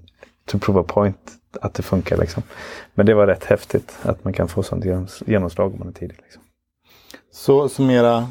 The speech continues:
Speaker 2: börja med bloggen, för du behöver bara skriva. Det är det enklaste. Instagram, du behöver egentligen bara fota, inte krångla till det. Har någon ung på arbetsplatsen, hoppa på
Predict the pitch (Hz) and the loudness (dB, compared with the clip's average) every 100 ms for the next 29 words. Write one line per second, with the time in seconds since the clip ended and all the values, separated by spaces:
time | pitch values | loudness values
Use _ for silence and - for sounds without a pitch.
0 | 143 117 123 139 143 135 127 123 139 143 | -10 -2 2 2 4 4 2 2 0 -2
1 | 123 - 117 131 113 110 107 101 104 104 | -8 -20 -6 -2 0 0 0 0 2 0
2 | - 117 107 120 139 _ _ _ _ 107 | 2 2 4 2 0 _ _ _ _ -4
3 | 107 107 - 117 113 - 104 - 123 123 | 0 2 2 2 0 0 -2 0 0 0
4 | 131 131 113 - 110 123 110 107 107 110 | 0 -2 -2 0 0 2 2 2 2 0
5 | 104 107 107 104 - - 135 98 - 123 | 2 2 4 2 0 0 2 2 0 0
6 | 120 120 107 107 104 - 101 104 123 - | 0 -2 -2 -2 -2 0 0 2 0 -2
7 | - _ _ _ - 107 107 107 107 107 | -20 _ _ _ -2 2 4 4 2 0
8 | 104 104 107 107 104 - 101 98 98 - | 0 0 0 0 -2 0 0 0 -4 -2
9 | 98 - 107 104 104 - - 110 - - | -4 -2 0 0 -2 -8 -8 -4 -4 0
10 | 107 104 101 | 2 4 4